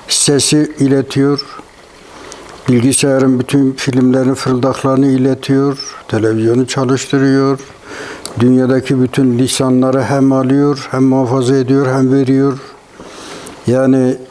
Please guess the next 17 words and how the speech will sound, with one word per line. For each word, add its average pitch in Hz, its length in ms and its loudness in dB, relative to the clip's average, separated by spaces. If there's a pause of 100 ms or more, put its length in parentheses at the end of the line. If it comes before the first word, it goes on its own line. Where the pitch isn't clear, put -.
(1160)
bu 143 140 0
kadar 143 300 2
yüksek 131 540 0
kabiliyette 127 600 2
yarattığı 123 680 0
bir 123 100 2
havadan 117 640 0 (920)
istifade 131 680 0
ettiği 135 440 0
için 117 260 -2
insan 139 500 -2 (1600)
şükre 143 480 0
gitmesi 131 540 0
lazım 117 360 2
gelirken 117 460 0
küfre 196 380 0
giderse 135 600 0